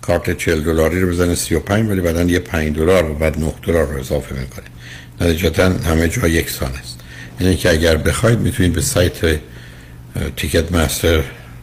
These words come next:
تم-، تشریف ببرید. اونجا معلومه که چه صندلی‌های هم اکنون در اختیارتونه، قیمت‌ها هم مشخصه. کارت خودتون رو که خوشبختانه مورد استقبال خوب دوستان قرار گرفته، از حالا تهیه بفرمایید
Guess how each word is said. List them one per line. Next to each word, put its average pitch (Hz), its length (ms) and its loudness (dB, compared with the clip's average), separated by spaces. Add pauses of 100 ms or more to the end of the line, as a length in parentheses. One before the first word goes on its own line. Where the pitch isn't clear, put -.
(320)
تم-، - 280 -4
تشریف - 320 0
ببرید. 107 400 4 (560)
اونجا 90 200 4
معلومه 85 400 4
که 80 100 -4
چه - 160 -4
صندلی‌های 80 640 0
هم 78 180 0
اکنون 80 340 -2
در 80 200 0
اختیارتونه، 98 680 0
قیمت‌ها 78 460 -2
هم 82 60 0
مشخصه. 80 720 -4 (640)
کارت - 320 0
خودتون 80 600 0
رو 78 320 2
که - 120 -8
خوشبختانه 78 560 0
مورد 80 220 2
استقبال 78 540 0
خوب 101 220 2
دوستان 78 440 0
قرار 78 280 2
گرفته، 85 480 0 (680)
از 80 200 2
حالا 82 440 4
تهیه 80 420 2
بفرمایید 80 720 -4